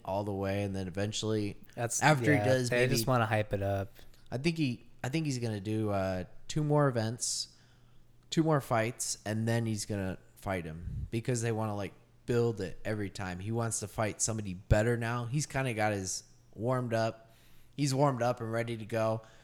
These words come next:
Speaker 1: Then next time he's gonna fight somebody even bigger, somebody even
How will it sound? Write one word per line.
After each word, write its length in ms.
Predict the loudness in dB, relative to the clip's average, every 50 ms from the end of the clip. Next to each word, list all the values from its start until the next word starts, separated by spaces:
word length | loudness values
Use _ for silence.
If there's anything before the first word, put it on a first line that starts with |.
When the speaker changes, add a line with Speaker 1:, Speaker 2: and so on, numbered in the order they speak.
| -20 -18 -14 -12 -12 -12 -12 -8 -2 0
Speaker 1:
Then 340 | 2 2 2 0 -4 -4 -4
next 320 | -4 -2 -2 -2 -2 0
time 300 | 0 0 0 0 -2 -2
he's 180 | -4 -4 -4 -4
gonna 160 | -4 -4 -4
fight 320 | -2 -2 -2 -2 0 0
somebody 320 | 0 0 0 -2 -2 -4 -4
even 240 | -4 -6 -8 -4 0
bigger, 500 | 2 2 2 2 2 2 2 2 0 -2 -4
somebody 320 | -4 -4 -4 -4 -4 -4 -4
even 340 | -4 -4 -6 -6 -8 -8